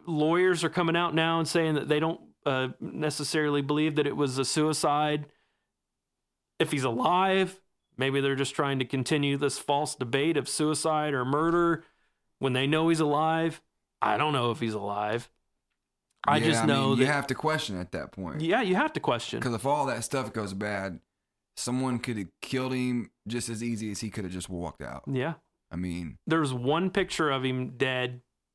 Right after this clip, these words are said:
Speaker 1: on a, on a gurney and on the way to the hospital. The,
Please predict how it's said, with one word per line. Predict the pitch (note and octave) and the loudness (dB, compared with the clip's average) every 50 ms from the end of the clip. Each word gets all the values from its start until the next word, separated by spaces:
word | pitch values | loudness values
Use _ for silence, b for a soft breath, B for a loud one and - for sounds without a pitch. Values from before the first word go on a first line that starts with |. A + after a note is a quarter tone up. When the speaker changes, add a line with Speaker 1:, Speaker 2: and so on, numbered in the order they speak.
| _ _ _ _ _ _ _ _ _ | _ _ _ _ _ _ _ _ _
Speaker 1:
on | - C3+ C3 B2+ | -4 -4 -2 -2
a, | B2+ B2+ | -2 -2
on | - C3 B2+ B2+ | -2 -2 -4 -4
a | A#2+ | -2
gurney | A#2+ C3 C#3 C#3 C#3 C3+ C3 C3 | -2 -2 -2 0 -2 -2 -2 -4
and | A#2+ - - - | -6 -8 -6 -4
on | B2 B2+ B2+ | -2 -2 -2
the | B2+ | 0
way | B2+ C3 C3+ | 0 -2 0
to | B2+ C3 | 0 -2
the | B2 A#2+ | -2 0
hospital. | C3 C#3+ C#3+ - - C#3+ B2+ B2 A#2+ b b b b b b b b b b b _ _ _ | 0 -2 -2 -2 -4 -2 -2 -2 -4 b b b b b b b b b b b _ _ _
The, | B2+ B2+ B2 B2 B2 A2+ | -2 -2 -2 -2 -4 -6